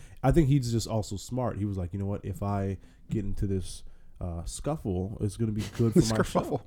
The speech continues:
Speaker 1: Yeah, the scuffle.
Speaker 2: <laughs>
Speaker 1: Uh, it's
Speaker 2: Yeah.
Speaker 1: gonna be good for my show.
Speaker 2: Yeah.
Speaker 1: So shout out to Tom.
Speaker 2: Hey, shout out to Tom
Speaker 1: Yeah, I
Speaker 2: Arnold.
Speaker 1: definitely wanna watch that whole Trump tape shit.
Speaker 2: Yeah,
Speaker 1: It,
Speaker 2: yeah.
Speaker 1: it just looks
Speaker 2: Hey,
Speaker 1: interesting.
Speaker 2: hey, look, man, I, I know he's probably not that great of a guy, but shout out to Mark Burnett too for Latrell Sprewell,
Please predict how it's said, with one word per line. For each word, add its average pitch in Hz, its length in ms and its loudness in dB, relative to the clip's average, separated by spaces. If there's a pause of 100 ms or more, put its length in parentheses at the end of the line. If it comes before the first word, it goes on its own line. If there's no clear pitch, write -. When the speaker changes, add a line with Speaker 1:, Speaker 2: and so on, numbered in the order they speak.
(120)
Speaker 1:
Yeah, 165 140 -2 (200)
the 101 160 2
scuffle. - 640 4
Speaker 2:
<laughs> - 100 8 (840)
Speaker 1:
Uh, 117 80 4
it's 113 80 6
Speaker 2:
Yeah. 120 80 10
Speaker 1:
gonna - 80 10
be 156 80 6
good 156 140 4
for 175 80 -2
my 165 100 2
show. 185 300 -2
Speaker 2:
Yeah. 110 180 8
Speaker 1:
So 107 240 4
shout 143 200 6
out 135 120 8
to - 80 -12
Tom. 127 340 2 (120)
Speaker 2:
Hey, 101 140 4
shout 117 180 4
out 113 80 2
to 104 80 4
Tom 113 160 6
Speaker 1:
Yeah, 107 100 8
I - 40 8
Speaker 2:
Arnold. 104 160 10
Speaker 1:
definitely 185 200 6
wanna 156 160 2
watch 104 280 0
that 98 120 0
whole 90 160 6
Trump 92 320 0
tape 90 180 -4
shit. - 80 -2
Speaker 2:
Yeah, 110 100 10
Speaker 1:
It, 107 60 12
Speaker 2:
yeah. 104 100 10
Speaker 1:
it - 100 8
just 104 120 -4
looks 139 140 8
Speaker 2:
Hey, 107 80 -4
Speaker 1:
interesting. 113 300 4
Speaker 2:
hey, 117 140 8 (160)
look, 160 200 6
man, 127 140 8
I, 127 200 4
I 139 40 6
know 170 80 8
he's 143 120 6
probably 117 200 6
not 110 120 4
that 101 120 4
great 101 140 6
of 90 60 0
a 95 40 2
guy, 95 260 6
but 95 260 6
shout - 160 4
out - 100 6
to - 60 2
Mark 107 200 4
Burnett 92 240 2
too 98 180 4
for 90 280 4
Latrell 90 400 4
Sprewell, 90 540 4